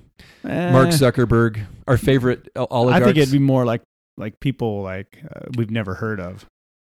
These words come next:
Speaker 2: would come in and be like, "I have been assigned to be in the new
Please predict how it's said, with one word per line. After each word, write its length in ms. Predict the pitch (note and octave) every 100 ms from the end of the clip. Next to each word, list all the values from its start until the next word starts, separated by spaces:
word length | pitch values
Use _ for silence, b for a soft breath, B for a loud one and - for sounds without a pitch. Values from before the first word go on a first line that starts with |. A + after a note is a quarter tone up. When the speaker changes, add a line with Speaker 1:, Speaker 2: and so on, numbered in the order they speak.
| _ _ _ _
Speaker 2:
would 200 | - B2+
come 220 | - A#2
in 160 | G#2+ G2+
and 120 | F#2+
be 80 | G#2
like, 240 | A2 - - - _ _ _ _ _ _ -
"I 380 | D#3 G#3 G#3+ C#3+ -
have 280 | C3+ C3 A#2+
been 160 | C#3
assigned 680 | C3+ - - C3+ D3+ D3+ C#3+
to 120 | C3
be 260 | B2 C3 C3
in 100 | B2
the 100 | A#2
new 540 | A2+ B2+ C#3 C#3+ C#3